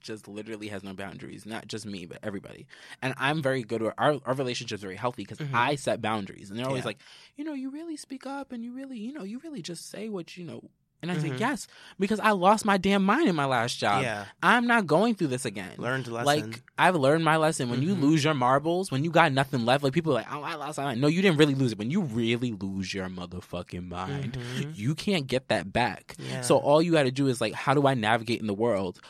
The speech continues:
Speaker 1: without destroying everything
Speaker 2: Yeah.
Speaker 1: on a collision course?"
Speaker 2: Mm-hmm.
Speaker 1: So I'm very clear, like, <laughs> oh my God. Yeah. I, it's just,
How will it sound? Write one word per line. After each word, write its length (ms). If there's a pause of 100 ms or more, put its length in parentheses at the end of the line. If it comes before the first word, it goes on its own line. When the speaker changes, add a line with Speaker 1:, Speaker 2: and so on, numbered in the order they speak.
(160)
Speaker 1:
without 440 (440)
destroying 440
everything 560
Speaker 2:
Yeah. 360
Speaker 1:
on 160
a 60
collision 400
course?" 340
Speaker 2:
Mm-hmm. 320 (100)
Speaker 1:
So 260
I'm 220
very 220
clear, 300
like, 280 (160)
<laughs> 60 (2250)
oh 120
my 160
God. 280
Yeah. 380
I, 260
it's 180
just, 260